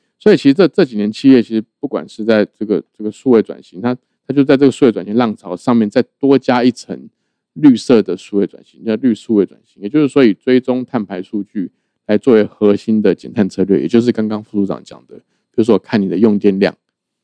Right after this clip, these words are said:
看你的天然气的使用量，甚至还可以去监测更多后面你在加工的过程中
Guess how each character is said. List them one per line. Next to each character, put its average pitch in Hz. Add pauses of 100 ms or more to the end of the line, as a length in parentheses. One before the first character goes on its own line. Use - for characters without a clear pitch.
(240)
看 113
你 98
的 87
天 113
然 95
气 -
的 90
使 -
用 92
量， 95 (340)
甚 131
至 113
还 98
可 -
以 90
去 -
监 104
测 101
更 101
多 98
后 113
面 104
你 95
在 104
加 110
工 113
的 107
过 107
程 98
中 104